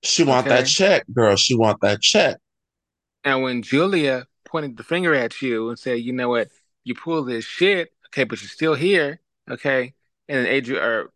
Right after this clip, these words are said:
Speaker 2: uh, Marisol gonna be like, "Adriana, you better say something." You better
Speaker 1: Alexia,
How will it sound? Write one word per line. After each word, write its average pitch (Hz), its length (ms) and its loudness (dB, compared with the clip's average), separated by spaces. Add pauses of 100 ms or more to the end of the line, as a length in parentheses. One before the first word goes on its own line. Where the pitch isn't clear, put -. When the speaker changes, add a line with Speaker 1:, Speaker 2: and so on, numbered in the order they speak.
(120)
Speaker 2:
uh, 123 100 -4
Marisol 135 480 0
gonna 127 140 -6
be 127 140 -6
like, 117 260 -4 (340)
"Adriana, 139 380 -4
you 135 60 -10
better 127 140 -2
say 127 240 -4
something." 95 480 -10 (880)
You - 60 -12
better 123 140 4
Speaker 1:
Alexia, 113 580 2